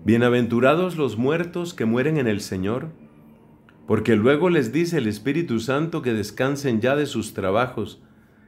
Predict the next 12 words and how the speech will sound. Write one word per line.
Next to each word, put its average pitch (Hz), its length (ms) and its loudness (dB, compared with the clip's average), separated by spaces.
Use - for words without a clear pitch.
porque 113 280 0
sus 98 200 -2
buenas 123 380 0
obras 120 380 -2
van 110 180 0
en 117 100 -2
seguimiento 95 720 -6
de 90 140 -4
ellos. 85 440 -8
Pues 135 240 2
el 123 100 0
justo, 127 600 -4